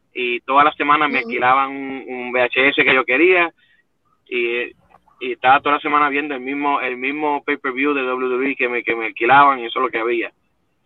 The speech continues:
Speaker 1: Más los fines de semana, W W C y All Stars Promo-,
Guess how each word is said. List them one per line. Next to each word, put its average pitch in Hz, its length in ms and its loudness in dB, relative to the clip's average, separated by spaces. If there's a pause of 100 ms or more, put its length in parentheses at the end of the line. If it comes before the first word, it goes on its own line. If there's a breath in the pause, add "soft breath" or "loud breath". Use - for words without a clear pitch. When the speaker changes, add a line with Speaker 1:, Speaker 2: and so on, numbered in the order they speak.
(300)
Speaker 1:
Más 123 640 2 (680)
los 120 140 -8
fines 156 280 2
de 151 60 0
semana, 165 440 4
W 135 280 -6
W 127 320 -6
C 214 240 -2 (1500)
y 131 140 0
All 135 200 2
Stars 135 340 2
Promo-, 127 320 -6